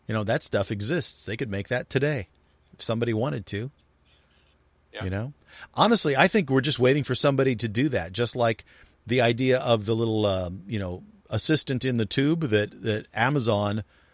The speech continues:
Speaker 1: you know, completely dominates that, that market. And it was just because somebody said, "Hey,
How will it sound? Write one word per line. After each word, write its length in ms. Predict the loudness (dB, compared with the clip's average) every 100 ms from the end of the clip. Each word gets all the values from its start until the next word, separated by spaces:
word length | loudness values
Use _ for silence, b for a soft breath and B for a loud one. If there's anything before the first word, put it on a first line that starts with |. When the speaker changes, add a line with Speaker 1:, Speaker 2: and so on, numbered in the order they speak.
| b b -20 -18 -2
Speaker 1:
you 100 | -2
know, 80 | 0
completely 380 | -2 0 0
dominates 560 | 2 2 2 0 -4 -6
that, 260 | -8 -6 -6
that 160 | -4
market. 340 | -2 -4 -6 _ b b b b -4
And 100 | -2
it 40 |
was 120 | 0 -2
just 140 | -4
because 320 | 0 0 2
somebody 240 | 0 0 0
said, 240 | 0 2
"Hey, 240 | 2 0